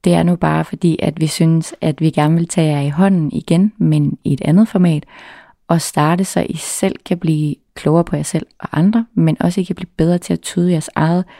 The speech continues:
fødselshoroskop og også andres. Så det er ligesom sådan en lille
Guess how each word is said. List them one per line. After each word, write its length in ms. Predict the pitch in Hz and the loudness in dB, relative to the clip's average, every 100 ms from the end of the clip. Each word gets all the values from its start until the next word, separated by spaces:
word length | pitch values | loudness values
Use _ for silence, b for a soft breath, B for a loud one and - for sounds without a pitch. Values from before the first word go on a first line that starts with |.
| B B - | B B -6
fødselshoroskop 880 | - 170 156 - 156 - 160 139 - _ | -4 -2 -6 -6 -8 -2 -4 -4 -10 _
og 260 | 151 147 147 b b b b | 0 0 -2 b b b b
også 220 | 143 143 - | -4 -4 -4
andres. 500 | 135 127 135 131 - _ b b b | -2 -2 -2 -10 -12 _ b b b
Så 180 | - 165 | -4 -2
det 200 | 175 175 | 0 0
er 100 | 165 | 2
ligesom 340 | 170 185 190 | 2 2 0
sådan 300 | - 180 170 | 0 0 2
en 140 | 160 147 | 2 0
lille 380 | 160 180 180 | 2 2 2